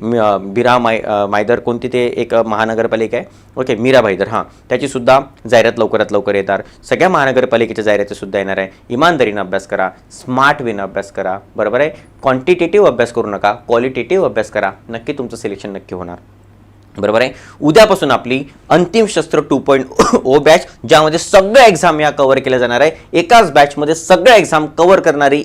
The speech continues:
एक मित-, अ, एकमात्र बॅच, ओके, ज्याची सुरुवात उद्यापासून होत आहे. पहिले लेक्चर मी उद्या त्या बॅचवरती घेणार आहे.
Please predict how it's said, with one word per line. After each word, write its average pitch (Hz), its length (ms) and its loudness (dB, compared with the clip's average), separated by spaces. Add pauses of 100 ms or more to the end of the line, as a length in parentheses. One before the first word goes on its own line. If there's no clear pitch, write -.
एक 247 240 6
मित-, 160 300 0
अ, 139 240 4
एकमात्र 175 480 2
बॅच, 151 280 2 (220)
ओके, 135 200 0
ज्याची 151 160 -2
सुरुवात 156 340 4 (160)
उद्यापासून 180 440 2
होत 131 140 -2
आहे. 127 140 2 (360)
पहिले 208 200 8
लेक्चर 180 260 2
मी 156 80 -2
उद्या 151 220 2
त्या 143 140 2
बॅचवरती 131 420 0
घेणार 120 260 2
आहे. 127 260 2